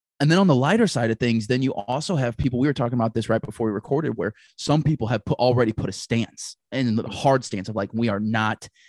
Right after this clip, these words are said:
you cannot create, you know, this Drake song that people love and it's all over the internet." Where there's been other artists that have come out and said, "Hey, listen, I already know this is gonna be the future. I'm gonna adopt it. And I'm just gonna figure out, like, you use my voice and create stuff that's not mine. That's fine. But I'm just gonna find a way to, like,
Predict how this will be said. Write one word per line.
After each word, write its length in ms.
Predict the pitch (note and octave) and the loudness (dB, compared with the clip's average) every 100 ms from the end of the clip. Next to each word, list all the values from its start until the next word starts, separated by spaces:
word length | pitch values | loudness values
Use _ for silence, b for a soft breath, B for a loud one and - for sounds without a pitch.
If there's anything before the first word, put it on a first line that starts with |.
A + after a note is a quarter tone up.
| b | b
you 100 | - | -6
cannot 380 | A#2+ A#2 G#2+ G#2+ | -2 0 0 -2
create, 320 | - A2 G2+ - | -4 -2 -2 0
you 100 | A#2 | 0
know, 220 | G2 F#2+ b b - | 0 -2 b b -4
this 160 | G#2 - | -4 -6
Drake 300 | - B2+ C3 | -2 -2 0
song 280 | - G#2 G#2 | 0 2 2
that 180 | G2+ - | -2 -2
people 260 | A#2+ G#2+ G#2 | -2 0 0
love 320 | G2 F2 G#2+ | 2 0 0
and 120 | G#2+ | -2
it's 100 | G#2 | 0
all 160 | A2 G#2+ | 2 2
over 180 | G#2 G2+ | 2 0
the 120 | - | -2
internet." 360 | G2+ G2+ G2+ - b b | -2 -2 -4 -8 b b
Where 140 | - D3 | 2 4
there's 140 | C#3 | 4
been 160 | C3 D3+ | 2 4
other 220 | E3+ C4 | 4 4
artists 320 | A#2+ B2+ C3 | 4 2 2
that 60 | B2+ | 0
have 100 | B2+ | 0
come 160 | C3+ | 0
out 80 | D3 | -2
and 80 | C#3 | -4
said, 120 | D3 | -4
"Hey, 100 | E3 | -4
listen, 280 | E3+ G#3 A#2+ | -4 -4 -2
I 40 | |
already 240 | A2+ B2 B2 | 0 0 0
know 140 | A#2 | 0
this 80 | E3 | -2
is 40 | A#2+ | -2
gonna 100 | A#2 | -4
be 60 | |
the 60 | A2+ | -2
future. 240 | D#3 B2 | -4 -2
I'm 100 | A2 | -2
gonna 160 | E3 B2 | 0 0
adopt 360 | G2+ F2+ C#3+ G2+ | 0 -4 -4 -6
it. 140 | - - | -6 -2
And 280 | A2 G#2+ - | 0 0 0
I'm 100 | A2+ | -2
just 140 | E3 | -2
gonna 140 | F3 B2 | -4 -6
figure 380 | - A#2 A#2+ A#2 | -4 -2 0 2
out, 220 | A#2 - b b | 2 -2 b b
like, 120 | G#2 | -2
you 120 | B2+ | 0
use 220 | E3+ C#3+ D3+ | 0 0 0
my 120 | A#2+ | -2
voice 400 | G2+ B2 D3+ - - | 0 0 0 -2 -8
and 120 | G#2+ | -6
create 300 | - A#2+ - | -2 -4 -2
stuff 180 | - C3 | -4 -2
that's 220 | G#2 - | -4 -2
not 220 | A2+ A#2+ | -4 -2
mine. 260 | G#2+ C3 A#2 | -2 -2 -2
That's 180 | A#2 - | -4 -6
fine. 380 | - B2+ C3 A2 | -4 -2 0 0
But 160 | G2+ | 0
I'm 80 | A#2 | 0
just 120 | B2 | 0
gonna 120 | D3 | -2
find 280 | G#2+ A#2 A#2+ | -2 0 0
a 40 | G#2 | 0
way 180 | G#2+ | 0
to, 100 | A#2 | 0
like, 240 | A2 G2+ | 0 -2